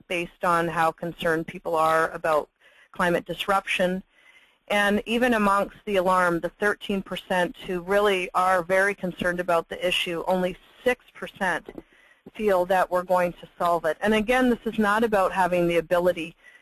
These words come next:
it's about having the, the will. So there's definitely quite a lot of fatalism going on,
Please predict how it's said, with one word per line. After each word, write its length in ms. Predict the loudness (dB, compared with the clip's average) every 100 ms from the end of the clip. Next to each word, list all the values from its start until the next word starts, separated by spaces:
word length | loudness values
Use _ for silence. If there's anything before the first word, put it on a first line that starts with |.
| _
it's 180 | -12 -6
about 280 | 0 0 0
having 520 | -2 2 2 0 -4 _ _ _
the, 220 | 0 0 -2 _
the 120 | -6
will. 440 | 0 2 2 0 -4 -6
So 60 |
there's 240 | 0 0 -2 0
definitely 560 | 0 2 0 0 -4
quite 280 | -4 -2 0
a 60 | 2
lot 380 | 2 2 -2 _ _ -20 -20 -4
of 120 | -4 0
fatalism 600 | 0 2 2 2 2 0
going 340 | 2 2 4
on, 400 | 2 2 2 -2